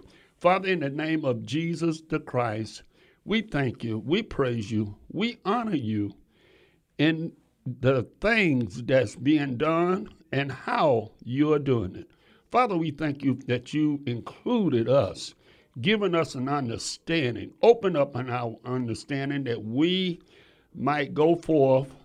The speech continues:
and do the will, begin to be that light to those that's walking in darkness. Oh God, we ask you to just bless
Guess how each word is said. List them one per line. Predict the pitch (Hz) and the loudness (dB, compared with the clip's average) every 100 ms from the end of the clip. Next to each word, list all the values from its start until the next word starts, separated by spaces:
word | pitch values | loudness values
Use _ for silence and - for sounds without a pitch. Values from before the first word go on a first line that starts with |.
| - _ | -20 _
and | 131 135 127 123 117 101 107 | -2 0 0 -2 -6 -10 0
do | 170 226 | 2 2
the | 196 160 | 2 2
will, | 139 123 185 190 120 101 101 _ _ _ _ | 2 2 2 2 0 -2 -6 _ _ _ _
begin | - 117 113 214 220 | -4 -2 2 2 2
to | 190 | 0
be | 175 185 | 0 0
that | 180 175 151 | 4 4 4
light | 160 165 143 - | 2 2 0 -2
to | 120 | -2
those | 110 151 175 175 165 | 4 6 6 6 2
that's | 160 147 | -2 -2
walking | 139 139 143 143 | 2 2 2 0
in | 139 135 123 | -4 -4 -2
darkness. | 123 107 - 95 - _ _ _ _ _ _ | -2 -2 -6 -14 -16 _ _ _ _ _ _
Oh | 139 160 165 | 2 4 2
God, | 117 120 160 160 139 | -2 0 2 2 2
we | 151 156 | 2 2
ask | 160 135 | 0 -2
you | 151 156 | -2 0
to | 147 | 2
just | 143 147 - | 2 0 0
bless | 92 92 143 175 185 - | -6 -2 0 2 0 -4